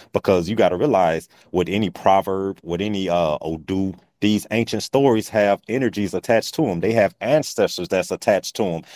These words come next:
And these ancestors come through. They talk to you. And that's what we were. We were ancestral, uh, people. We knew that energy could never, uh, be created or destroyed.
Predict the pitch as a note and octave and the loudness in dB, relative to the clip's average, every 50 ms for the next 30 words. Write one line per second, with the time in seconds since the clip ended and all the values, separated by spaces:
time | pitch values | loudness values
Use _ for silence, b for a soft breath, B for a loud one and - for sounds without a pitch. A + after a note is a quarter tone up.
0 | B B F2 E2+ F#2 B2+ D3 C3 - - A2 C3+ D3 G#3+ - A#2 G#2+ - G#2 G#2+ | B B -4 -2 0 0 0 0 2 2 2 2 2 2 0 0 0 0 -4 -6
1 | - - - - F2 G2+ - - - E3 F#3 G#2 E2 - D#2+ E2+ E2+ - - C3+ | -8 -6 -6 -6 -6 -6 -4 0 0 0 0 0 -4 -4 -4 -4 -2 0 0 -2
2 | E3 - - A2+ F#2+ E2+ E2+ E2+ E2+ F#2+ G#2+ A#2+ - - b b b b b _ | 0 -2 -2 -2 0 0 0 0 2 2 2 2 2 -2 b b b b b _
3 | - G2+ G#2+ F#2 G#2 A#2 G2+ C3+ D#3+ C3+ G2 B2 B2 F#2+ G2 F#2+ F#2+ - F#2+ F#2+ | 2 2 4 4 4 2 2 2 2 2 2 2 2 4 2 2 2 0 -2 -4
4 | G2+ - - - G#2 F#2 - - G2+ G2 F#2 - _ _ - - F#2+ G2+ F#2+ F2+ | -4 -4 -4 -4 -4 -4 -2 -4 -4 -4 -4 -6 _ _ -4 0 0 2 0 2
5 | - - F2+ E2+ F2+ F2+ G2 A#2+ A#2+ A#2+ C3 D3+ F3 B2 G#2+ - - G2 G2 G2 | 0 0 0 0 -2 -2 -2 -2 -2 -2 0 2 2 2 2 2 0 -4 -4 -4
6 | E2+ - F#2+ F#2 - G2+ F#2 F2+ F#2 D#2+ F#2 F2 - D#2 D#2 F2+ F2 F2 E2 D#2+ | -6 -6 -8 -6 -4 -4 -2 -2 -2 -2 -4 -6 -6 -4 -2 0 0 0 0 -2
7 | D2 - _ - G2+ F2+ - - G2+ F#2 F2+ F2+ F2 F2 E2 F2 D#2+ - E2 - | -6 -10 _ -8 -8 -8 -4 -2 2 2 4 4 2 2 0 -2 -2 -4 -8 -8
8 | - - F#2 D#2+ D2+ D2+ C#2+ | -2 0 0 2 2 0 -2